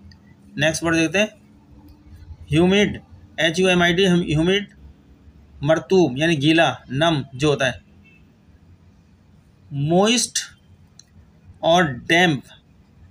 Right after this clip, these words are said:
मोइस्ट और डैम्प, नम, नम जो होता है, गीला जो होता है, इन दोनों का माने एक ही होता है, डैम्प।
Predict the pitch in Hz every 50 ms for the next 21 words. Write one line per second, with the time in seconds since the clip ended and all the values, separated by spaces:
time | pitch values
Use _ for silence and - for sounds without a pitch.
0 | _ _ _ - 147 151 175 202 208 208 190 170 143 160 175 170 156 147 156 160
1 | 165 165 143 143 160 170 175 165 160 156 143 147 139 139 123 127 143 139 147 139
2 | 131 131 123 110 123 120 123 120 127 135 135 139 135 135 131 131 135 139 131 123
3 | 123 131 120 123 117 113 117 113 113 - - - - - - - - - - -
4 | - -